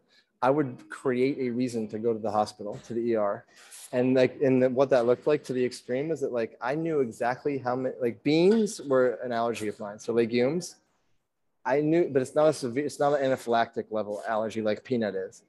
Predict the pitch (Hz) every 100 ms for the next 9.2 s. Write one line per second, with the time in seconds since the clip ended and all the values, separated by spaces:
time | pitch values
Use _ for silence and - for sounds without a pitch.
0 | _ _ _ - 120 151 151 156 135 117
1 | 147 117 135 120 117 - 143 135 120 113
2 | 107 107 - 143 131 123 135 123 113 110
3 | - _ _ - 139 131 123 - 127 107
4 | 101 117 131 180 170 - _ _ - _
5 | _ _ _ _ _ _ - 131 143 143
6 | 127 117 120 151 175 156 143 135 123 120
7 | 120 120 120 - 117 117 120 113 135 165
8 | - 175 143 151 131 120 117 131 139 120
9 | 107 101